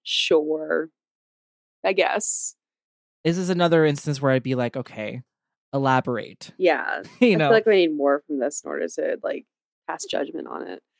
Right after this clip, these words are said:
Speaker 1: Uh, not the pass judgment, you know, reflect on it, I should probably say.
Speaker 2: I'm not gonna, I, I'm only gonna say disagree because I love the c-, other villains so much more.
Speaker 1: Mm-hmm.
Speaker 2: Um, but that is an opinion, and you are
Speaker 1: Mm-hmm.
Speaker 2: allowed to have it.
Speaker 1: Yeah, exactly. The whole, the whole thing with this is that, like, we're just, ref-,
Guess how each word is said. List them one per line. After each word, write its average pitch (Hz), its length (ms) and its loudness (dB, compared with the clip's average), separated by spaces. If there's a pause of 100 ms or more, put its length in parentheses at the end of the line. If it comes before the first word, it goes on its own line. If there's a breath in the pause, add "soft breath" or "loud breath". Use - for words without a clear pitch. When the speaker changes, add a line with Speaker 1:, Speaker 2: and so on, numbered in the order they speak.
(500)
Speaker 1:
Uh, 160 220 4
not 185 80 6
the 175 80 2
pass - 260 -12
judgment, - 300 -12
you 143 60 -4
know, 123 100 -4
reflect - 440 -4
on 90 140 -8
it, 85 80 -12
I - 60 -6
should - 140 -16
probably - 220 -8
say. 208 80 0
Speaker 2:
I'm 240 120 4
not 269 180 2
gonna, 330 120 2
I, 185 180 -8 (200)
I'm 208 160 4
only 220 200 4
gonna 220 180 4
say 160 280 0 (260)
disagree 143 420 0 (140)
because 139 480 2
I 131 220 2 (300)
love 131 640 4
the 131 120 2
c-, - 300 -18
other 135 240 2
villains 131 380 2
so - 180 2
much 123 220 -2
more. 131 400 0
Speaker 1:
Mm-hmm. 156 800 -6
Speaker 2:
Um, 127 440 2 (180)
but 147 320 4
that 131 200 2
is 135 160 0
an 165 100 -2
opinion, 220 560 -2
and 131 140 -2
you 127 100 0
are 120 60 2
Speaker 1:
Mm-hmm. 117 100 2
Speaker 2:
allowed 120 200 0
to 147 80 -4
have 120 200 -4
it. - 240 -8
Speaker 1:
Yeah, 185 120 2
exactly. 202 260 -2
The 220 80 0
whole, 415 160 4 (140)
the 339 80 6
whole 381 120 4
thing 381 120 4
with 381 120 2
this 320 200 -2
is 262 60 -8
that, 262 180 2
like, 226 140 2
we're 247 100 0
just, 302 160 -2
ref-, 285 100 0